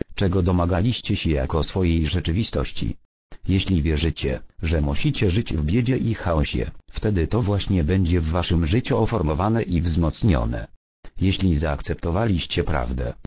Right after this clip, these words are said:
że macie prawo do życia w pięknie, radości i dobrobycie, a następnie za nią podążacie podejmując odpowiednie kroki opisane w poprzednich przesłaniach,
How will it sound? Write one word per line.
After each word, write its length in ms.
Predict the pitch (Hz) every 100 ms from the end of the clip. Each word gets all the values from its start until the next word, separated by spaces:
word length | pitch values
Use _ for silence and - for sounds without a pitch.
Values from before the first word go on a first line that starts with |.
| -
że 180 | 80 80
macie 320 | 90 107 -
prawo 320 | - 87 82
do 140 | 78 73
życia 360 | 95 113 87
w 80 | 82
pięknie, 520 | 101 110 98 67 58 - -
radości 760 | 85 87 76 123 - 87 85 -
i 80 | 80
dobrobycie, 720 | 82 78 76 107 - 85 76 - -
a 120 | 90
następnie 600 | 76 - 120 113 123 92
za 180 | 80 95
nią 280 | 117 113
podążacie 600 | 92 82 85 85 95 - 113
podejmując 760 | 92 90 98 127 117 104 -
odpowiednie 680 | 107 - 76 95 113 107 101
kroki 420 | 104 95 - 98
opisane 560 | 73 85 - 90 80 73
w 60 |
poprzednich 640 | - 78 80 65 69 76 -
przesłaniach, 840 | - 85 92 110 87 65 -